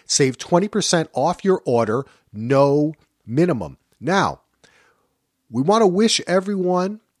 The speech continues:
safety, health, love, prosperity. We know that this is a difficult time with covid going around. We hope everyone is healthy,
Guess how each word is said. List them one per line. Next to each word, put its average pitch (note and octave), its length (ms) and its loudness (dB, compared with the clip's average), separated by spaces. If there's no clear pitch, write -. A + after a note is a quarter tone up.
safety, G3 840 -2
health, F#3 500 -2
love, E3 580 -2
prosperity. F3+ 880 -2
We G#2+ 120 -8
know D#3 440 0
that A2+ 180 -6
this C3 180 -4
is G#2+ 120 -4
a G#2+ 60 -2
difficult C#3+ 600 -2
time D#3+ 580 -4
with G#2 380 -8
covid C#3+ 480 -2
going D3+ 300 0
around. E3 540 -4
We F#2+ 140 -8
hope B2+ 260 -4
everyone B2 460 -2
is G2 160 -10
healthy, D#3 560 -4